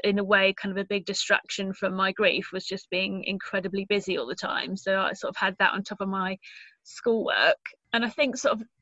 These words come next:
at the time as well, one of the things I reflected on is that as a teenager, you feel like an adult, you feel very, very mature. Um, and sometimes people can see that, um,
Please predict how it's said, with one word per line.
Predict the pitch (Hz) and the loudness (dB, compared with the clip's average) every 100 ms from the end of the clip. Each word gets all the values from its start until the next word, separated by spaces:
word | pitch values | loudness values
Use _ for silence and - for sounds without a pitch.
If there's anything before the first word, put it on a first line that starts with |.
| _ | _
at | 233 - | 4 4
the | 226 | 0
time | - 269 240 190 180 | 2 4 6 4 2
as | 196 202 | -2 2
well, | 220 208 190 | 6 6 6
one | 202 | 4
of | 214 | 0
the | 214 | 0
things | 214 208 | 0 4
I | |
reflected | 196 190 214 - 220 | 2 4 0 0 0
on | 202 196 | 2 2
is | 190 - | -2 -2
that | 202 - | 0 2
as | 190 | 0
a | 196 | -2
teenager, | - 214 202 190 196 | -2 -2 0 0 -2
you | 190 190 | -2 -6
feel | - 202 190 | -4 0 2
like | 190 190 196 | 2 0 0
an | 190 | 2
adult, | 202 196 - - | 2 2 -2 -2
you | 190 | -4
feel | - 202 | -2 -2
very, | 190 190 185 | 2 2 2
very | 185 185 | 2 2
mature. | 185 185 - 190 147 190 - - - - - - | 0 -4 0 2 4 2 0 -14 -18 -20 -8 0
Um, | 190 190 196 - | 0 0 -2 -2
and | 202 | -2
sometimes | - 226 214 202 - | 2 2 2 -2 -2
people | 214 208 202 | -4 -2 -4
can | - 202 196 | -2 -2 -2
see | 202 220 220 | 0 4 4
that, | 196 127 - - | 6 6 6 2
um, | 156 190 190 185 | 2 2 -2 -8